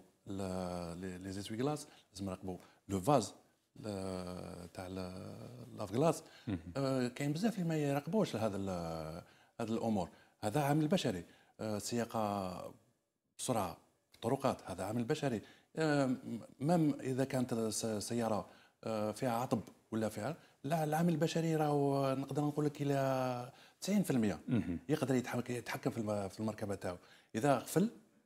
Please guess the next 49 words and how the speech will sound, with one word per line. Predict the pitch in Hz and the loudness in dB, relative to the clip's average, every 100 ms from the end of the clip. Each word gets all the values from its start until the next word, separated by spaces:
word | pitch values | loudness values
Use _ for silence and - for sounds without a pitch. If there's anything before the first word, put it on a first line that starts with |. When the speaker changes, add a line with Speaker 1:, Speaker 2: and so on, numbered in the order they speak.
| _ _ _ _ _ _ - | _ _ _ _ _ _ -8
Speaker 1:
آه، | 113 107 101 | -4 -4 -4
يكون | 101 - 107 | -6 -4 -6
فيها | - 87 | -4 -6
ال- | 85 80 80 - _ - - | -8 -10 -16 -20 _ -8 4
Speaker 2:
ولهذا | 107 120 117 | 8 10 10
ربما | 113 107 110 110 107 | 8 6 6 6 6
هذه | - 98 113 | 4 0 2
الحملات | 113 - 107 107 107 | 0 -2 -2 0 0
التحسيسية | - - - 101 - 127 | -4 -8 -6 -6 0 2
يكون | 127 117 | 2 2
عندها | 98 104 90 | 2 4 4
وقع | 98 123 - | 4 2 2
ويكون | 139 135 143 | 2 2 2
عندها | 127 110 120 131 | 2 4 4 4
أثر | - 110 | -2 -2
كبير | - 110 120 | 0 4 4
في | - - - _ | 2 -14 -20 _
التقليل | - 98 120 123 98 | 0 4 6 6 4
Speaker 1:
إن | - - _ _ - | -4 -20 _ _ -8
شاء | - | 0
الله. | 98 | 0
Speaker 2:
من | 87 | 2
حوادث | 98 92 | 0 0
Speaker 1:
إن | 90 | -2
شاء | 98 | -4
الله، | 92 90 | -6 -8
إن | 98 | -8
شاء | 104 | -6
الله. | 90 | -2
Speaker 2:
المرور. | 85 82 | 0 0
Speaker 1:
هذا | 98 | -2
س-، | - | -2
هذا | 113 131 | 0 2
هو | 127 | 2
الهدف، | 117 110 - - - | 2 0 -6 -14 -6
هذا | 120 | -2
هو | |
الهدف | 113 110 110 | 0 0 -2
الأول | 101 - 120 95 | -4 -2 0 0
والأساسي | 107 101 107 107 104 | -4 -6 -8 -8 -8
إن | |
شاء | 101 101 | -6 -4
الله | 113 120 - - _ | -4 -6 -14 -20 _
من | - | -6
هذه | 98 92 | -4 -4
الحملة. | 90 - - _ - - - | -8 -10 -20 _ -20 -20 0
Speaker 2:
ربما | 123 131 143 | 8 10 10
رسالة | 139 135 147 127 | 10 10 8 8
ليك | 127 123 - | 6 4 -2